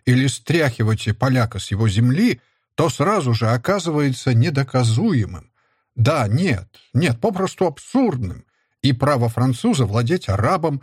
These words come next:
и право англичанина выколачивать деньги из индуса. Те мои французские, английские, американские, бельгийские коллеги, которые называют меня людоедом с университетских кафедр и трибун –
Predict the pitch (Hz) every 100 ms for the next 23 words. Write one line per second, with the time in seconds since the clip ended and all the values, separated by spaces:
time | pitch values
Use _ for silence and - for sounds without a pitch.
0 | - _ - 226 226 170 147 131 120 110
1 | 113 - 165 147 131 123 156 - 123 101
2 | 87 92 90 92 190 165 143 123 120 110
3 | 90 - - 113 _ _ _ _ _ _
4 | - 202 185 156 131 135 123 - 90 85
5 | - 104 95 - 117 139 113 117 127 117
6 | - 107 98 - 120 131 135 113 113 143
7 | - 101 95 120 131 107 135 180 - 156
8 | - 135 135 131 95 - - _ _ 131
9 | 131 143 131 131 123 139 117 110 113 120
10 | 113 127 117 120 127 202 123 92 - -
11 | 127 120 123 - 127 107 90 101 - -
12 | 190 - 107 - - 117 113 117 120 240
13 | 120